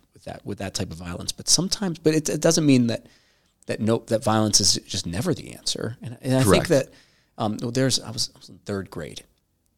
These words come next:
Speaker 1: and there was a kid on the bus. He was a couple years older than me, and he was saying some, some stupid stuff to me. And I remember the bus driver wasn't doing anything about
Speaker 2: Mm-hmm.
Speaker 1: it.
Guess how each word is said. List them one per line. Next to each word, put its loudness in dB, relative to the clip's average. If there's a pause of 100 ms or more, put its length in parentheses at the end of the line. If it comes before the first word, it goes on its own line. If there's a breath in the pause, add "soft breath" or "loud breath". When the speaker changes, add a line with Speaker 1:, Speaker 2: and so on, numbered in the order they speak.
(100)
Speaker 1:
and -6
there -2
was 0
a -6
kid -8
on -2
the 2
bus. 2 (260)
He -20
was -8
a -10
couple -4
years 0
older -2
than -4
me, -2 (380)
and -10
he -8
was 2
saying 4
some, 2 (240)
some -4
stupid -2
stuff 0
to 4
me. 2 (400)
And 2
I -8
remember -2
the -4
bus 0
driver -6
wasn't -4
doing -6
anything -12
about -2
Speaker 2:
Mm-hmm. 6
Speaker 1:
it. 0